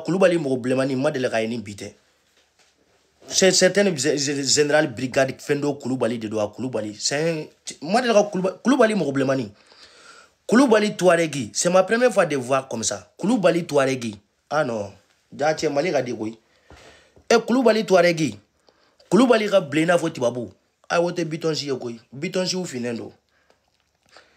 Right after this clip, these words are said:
Et Koulibaly, mon problème, ni un signal de Raye Mali, non. Koulibaly, il a que mon problème, ni un signal de Raye Mali, non. Eh. Koulibaly, aw de y'a ko prix prendre ninnu siɲɛ. N balimaw, a y'a lamɛn.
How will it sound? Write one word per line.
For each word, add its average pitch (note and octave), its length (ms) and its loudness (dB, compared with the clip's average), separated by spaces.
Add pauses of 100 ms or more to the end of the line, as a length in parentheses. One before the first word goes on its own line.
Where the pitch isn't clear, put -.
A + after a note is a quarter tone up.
(320)
Et G3+ 40 6 (100)
Koulibaly, G3+ 400 2
mon F3 100 -2
problème, C#3+ 580 2 (840)
ni F3 140 2
un B3+ 100 6
signal D#3+ 260 2 (140)
de C#3 100 0
Raye B2 220 -2
Mali, G#2+ 200 -8
non. G2 140 -14 (1120)
Koulibaly, F3 420 4
il D3+ 80 0
a D3 60 0
que D3 120 -2
mon A#2+ 260 -2
problème, A#2+ 580 -2
ni A#2 100 -4
un C#3 60 -2
signal A2 300 -2
de A2 300 -8
Raye G2+ 260 -8
Mali, G2 200 -12
non. F#2+ 260 -20 (500)
Eh. C#3+ 180 -6 (520)
Koulibaly, D#3 420 0
aw D#3 180 2
de C#3+ 60 -2
y'a C3+ 180 0
ko B2+ 260 -4
prix A#2+ 180 -10
prendre A#2 260 -6
ninnu A2 140 -6
siɲɛ. G2+ 180 -8
N A2 40 -6
balimaw, C3+ 280 -2
a A2+ 120 -2
y'a A#2+ 80 -2
lamɛn. G2+ 260 -6